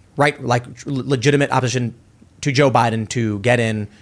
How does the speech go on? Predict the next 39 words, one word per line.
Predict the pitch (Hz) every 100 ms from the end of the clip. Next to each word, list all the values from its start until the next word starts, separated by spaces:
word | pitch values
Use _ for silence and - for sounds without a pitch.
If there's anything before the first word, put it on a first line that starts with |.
| _ _
Republican | 123 139 131 120 117
or |
libertarian | 113 113 120 107 98
policies | 156 151 127 107
because | 101 113 117 107
you | 104
have, | 107 101 95 - _
you | -
know, | 101
that, | 92 98 - - -
that | -
president, | - 135 117 98 - - - - - - -
and | 143
it |
would | 139
be | 131
a | 131
lot | 135
more | 127
difficult | 127 123
under | 113 101
Trump. | - 151 - - - - - - -
But | 139
I |
guess | 135 180 180
looking | 190 160
at | 135
this, | 185 156 117 -
I | 143
kind | 151 151
of |
feel | - 151
like | 135
even | 165 170 170
with | 156
a | 151
President | - 147 131 123
Joe | 113 117
Biden, | 117 151 110 101